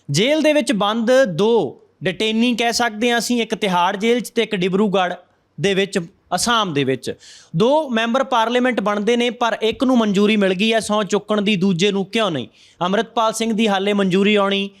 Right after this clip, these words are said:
ਬਾਕੀ ਹੈ, ਮਿਲੇਗੀ ਕਿ ਨਹੀਂ ਮਿਲੇਗੀ, ਇਹ ਵੀ ਹਾਲੇ ਸਵਾਲ ਬਣਿਆ ਹੈ। ਪਰ ਇੰਜੀਨੀਅਰ ਰਾਸ਼ਿਦ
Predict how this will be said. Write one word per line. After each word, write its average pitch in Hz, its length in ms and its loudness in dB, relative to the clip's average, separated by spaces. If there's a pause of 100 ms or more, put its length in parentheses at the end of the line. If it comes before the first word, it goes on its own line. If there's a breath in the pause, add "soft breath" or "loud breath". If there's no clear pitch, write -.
(180 soft breath)
ਬਾਕੀ 202 440 0
ਹੈ, 240 80 2
ਮਿਲੇਗੀ 220 400 0
ਕਿ 233 100 -2
ਨਹੀਂ 226 140 0
ਮਿਲੇਗੀ, 220 380 0
ਇਹ 247 60 0
ਵੀ 240 120 2
ਹਾਲੇ 208 220 0
ਸਵਾਲ 175 320 0
ਬਣਿਆ 139 280 -4
ਹੈ। 104 60 -10 (240 loud breath)
ਪਰ 233 240 0
ਇੰਜੀਨੀਅਰ 233 460 2
ਰਾਸ਼ਿਦ 202 460 -2